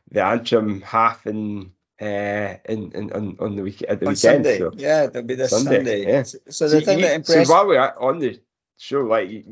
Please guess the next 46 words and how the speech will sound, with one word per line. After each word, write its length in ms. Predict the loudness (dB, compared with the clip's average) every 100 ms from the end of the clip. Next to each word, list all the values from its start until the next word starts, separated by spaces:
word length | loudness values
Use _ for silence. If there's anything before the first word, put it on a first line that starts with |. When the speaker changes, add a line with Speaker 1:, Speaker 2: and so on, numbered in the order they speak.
| -14
Speaker 1:
you 100 | -8
know, 120 | -8
just 280 | -8 -14 -16 _ _ _ 0
talk 240 | 0 2
us. 340 | -2 -2 -16 _ _ -4
Do 100 | 0
you 140 | 2
know 160 | 4 2
who's 220 | 0 0
taking 240 | 0 0 0
part 260 | 2 2 0
then? 260 | -6 -8 _ -14
I 40 |
mean, 160 | -12 -8
you 80 | -4
said 260 | 0 0
you've 140 | -2 -4
got 200 | -4 0
Dougie 300 | -2 -2 -10
taking 240 | -10 -10
part. 400 | -2 0 0 -2
Speaker 2:
No, 420 | -8 -4 -2 0
well, 300 | 0 4 4
Speaker 1:
Um, 80 | 2 -8 -12 -6
Speaker 2:
I, 40 |
I, 160 | -6 -6 _ _ -6
I, 220 | -4 -6 -12 _
you 160 | -10 -4
know 120 | -2
what? 340 | 0 2 0 0
I 140 | -4
can't 240 | -4 -6 -4
remember 380 | -4 -2 -4
who's 320 | -4 -6 -8 -8
in 320 | -6 -6 -4
the 80 | -6
Scottish 460 | 0 2 2 -2
team. 340 | -2 0 2 2
I 60 |
know 120 | 2
that 380 | 2 2 -2 -4
Dougie's 340 | -4 -2 -6 -4
going 240 | -4 -2
over 240 | 2 4
to 100 | 2
run, 520 | 2 0 0 -2 -6